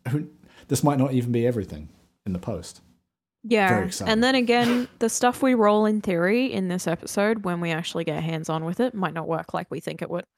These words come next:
Speaker 2: or
Speaker 1: True.
Speaker 2: might not feel as great as we hoped it would,
Speaker 1: True.
Speaker 2: or we might default to something else 'cause
Speaker 1: Yeah.
Speaker 2: we find that more enjoyable.
Speaker 1: And, and like I said, I am right now in this moment trying to remember what I read this morning.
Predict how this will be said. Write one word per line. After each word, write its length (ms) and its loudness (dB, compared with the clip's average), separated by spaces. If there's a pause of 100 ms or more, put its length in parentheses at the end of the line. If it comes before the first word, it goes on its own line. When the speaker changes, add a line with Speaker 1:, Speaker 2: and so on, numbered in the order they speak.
(220)
Speaker 2:
or 80 4
Speaker 1:
True. 80 6
Speaker 2:
might 160 2
not 140 -4
feel 260 2
as 140 0
great 340 0
as 160 -4
we 120 -2
hoped 280 -4
it 120 -2
would, 160 -2
Speaker 1:
True. 120 0
Speaker 2:
or 60 2
we 100 4
might 320 2 (140)
default 460 0
to 100 -10
something 320 -6
else 260 -2
'cause 180 -10
Speaker 1:
Yeah. 100 4
Speaker 2:
we 100 0
find 320 -2
that 160 -2
more 180 -2
enjoyable. 540 -8 (120)
Speaker 1:
And, 220 0
and 160 0
like 180 0
I 40 2
said, 320 -2
I 140 0
am 200 0
right 240 -2
now 220 -4
in 100 -4
this 180 -4
moment 240 -4
trying 200 -6
to 60 -6
remember 300 -2
what 180 -6
I 40 -4
read 300 -6
this 200 -10
morning. 380 -8